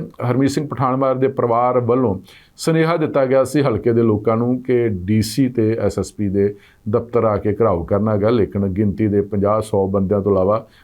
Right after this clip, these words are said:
ਬਾਕੀ ਪੰਚਾਇਤਾਂ ਪਹੁੰਚੀਆਂ ਹੀ ਨਹੀਂ। ਉਹ ਸਰਪੰਚ ਜਾਂ ਉਹ ਜਿਹੜੇ ਲੋਕ ਜਿਹੜੇ ਹਮੇਸ਼ਾ ਹੀ ਹਰਮੀਤ ਸਿੰਘ ਪਠਾਨ ਮਾਜਰਾ ਦੇ ਨੇੜੇ ਤੇੜੇ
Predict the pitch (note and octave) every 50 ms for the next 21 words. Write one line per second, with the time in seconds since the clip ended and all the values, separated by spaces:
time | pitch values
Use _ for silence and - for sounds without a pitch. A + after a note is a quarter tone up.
0 | _ _ - A#2 C3+ C3+ B2+ - D3 C#3+ D3 C#3 B2 A2+ - B2 A2 G#2+ C#3 -
1 | C3 B2 B2 B2+ C3+ - - - - - _ - A#2+ A#2+ B2 A2+ - D3 D3+ C3+
2 | A#2+ B2 A2 A2+ A#2+ B2 C#3+ - - - - _ _ _ - C3 D3 E3+ E3+ E3
3 | - D3 A2+ - D3 D3 D#3 D#3 D#3 - - A#2+ B2 C3 B2+ B2 C3+ C#3 D3+ D3
4 | B2+ C3 C3 B2+ A#2+ A2+ A#2 A#2+ B2+ B2 A#2+ A#2 A#2 A#2 - - - - _ _
5 | _ _ G2+ A2+ C#3 C#3 D3 C3 C3 A#2 A#2+ B2+ B2 - - D#3 C#3+ B2+ B2 A#2+
6 | A#2 G#2 G#2 G#2 G#2+ G2+ - - A2+ G#2+ - G2+ A2 G#2 F#2+ G2 G2+ G2+ G2+ G2+
7 | G#2 G#2 G#2 G#2+ G#2 G#2 G2+ G#2 G#2 G#2 G#2 A2+ A2 G#2 - A2 G#2+ G#2+ G#2+